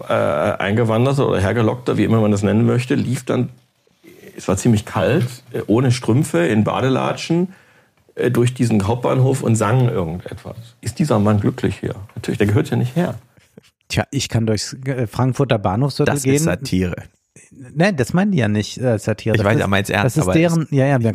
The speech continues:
Speaker 2: kann
Speaker 3: das
Speaker 2: es nur
Speaker 3: nicht.
Speaker 2: satirisch auffassen. Also ich meine, wenn
Speaker 3: Ein
Speaker 2: du
Speaker 3: Ausgewanderter oder Hergelockter.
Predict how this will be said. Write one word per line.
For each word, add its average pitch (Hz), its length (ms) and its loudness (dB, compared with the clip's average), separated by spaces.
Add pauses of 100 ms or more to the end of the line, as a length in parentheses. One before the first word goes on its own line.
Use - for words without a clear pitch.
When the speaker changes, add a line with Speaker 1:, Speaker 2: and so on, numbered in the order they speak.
(100)
Speaker 2:
kann 135 60 2
Speaker 3:
das 151 120 2
Speaker 2:
es - 40 0
nur 139 80 4
Speaker 3:
nicht. 120 60 2
Speaker 2:
satirisch 113 340 0
auffassen. 113 360 0
Also 95 120 0
ich 95 60 -4
meine, 98 200 0
wenn 95 140 -4
Speaker 3:
Ein 95 160 0
Speaker 2:
du - 100 -6
Speaker 3:
Ausgewanderter 101 680 0
oder 92 200 2
Hergelockter. 98 920 -2